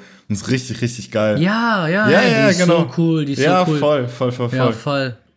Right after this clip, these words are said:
Speaker 2: Aber auch ganz viele andere, ne? Also super viele, also wollen niemanden jetzt da rauspicken, aber bei Laura, das war halt so, äh, die meinte dann so zu mir, weil darum geht's nämlich,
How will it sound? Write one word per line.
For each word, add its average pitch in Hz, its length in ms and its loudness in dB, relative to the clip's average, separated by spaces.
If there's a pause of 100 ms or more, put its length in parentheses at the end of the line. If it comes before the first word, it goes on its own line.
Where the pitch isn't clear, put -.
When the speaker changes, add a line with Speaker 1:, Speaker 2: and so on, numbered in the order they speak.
(280)
Speaker 2:
Aber 180 220 2
auch 214 140 0
ganz 202 200 0
viele 180 200 2
andere, 160 340 0
ne? 147 200 0
Also 127 220 -2
super 156 320 0
viele, 143 560 -2
also 120 400 -4
wollen 143 240 -2
niemanden 143 360 -2
jetzt - 340 -6 (340)
da 113 120 -2
rauspicken, 131 640 -4
aber 131 260 0 (300)
bei 143 120 2
Laura, 185 280 2
das 160 180 -2
war 170 100 2
halt 165 160 0
so, 147 400 -2
äh, 120 840 -4 (200)
die 151 80 0
meinte 214 260 2
dann 202 160 0
so 180 80 0
zu 175 220 -4
mir, 180 320 0 (160)
weil 143 160 0
darum 185 180 0
geht's 170 280 -2
nämlich, 131 460 -4